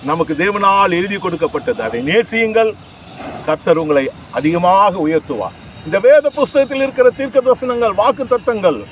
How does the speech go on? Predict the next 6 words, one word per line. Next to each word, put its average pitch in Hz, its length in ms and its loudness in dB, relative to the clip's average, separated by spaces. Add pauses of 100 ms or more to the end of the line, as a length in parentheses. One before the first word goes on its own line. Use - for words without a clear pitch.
(320)
அபிஷேகம் 269 580 0
உங்கள் 214 200 -2
வாழ்க்கையில் 254 460 2
மீது 254 260 -4
வந்து 240 340 -2 (800)
நிறைவேறுவதாக. 208 1200 0